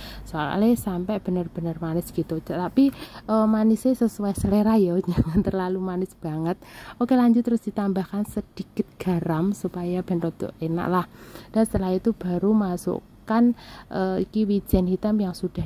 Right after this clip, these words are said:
di blender tadi, terus dimasukkan seperti ini.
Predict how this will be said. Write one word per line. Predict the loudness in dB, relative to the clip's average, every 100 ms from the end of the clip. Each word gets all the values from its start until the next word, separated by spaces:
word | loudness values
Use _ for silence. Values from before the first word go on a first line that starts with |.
| -2
di |
blender | -4 -2 -2 0 0 0 -2
tadi, | -6 -10 -2 0 2
terus | 0 -4 -6
dimasukkan | -4 -4 -4 -8 -6 -6
seperti | -6 -8 -8 -6 -4 -2 0
ini. | 4 2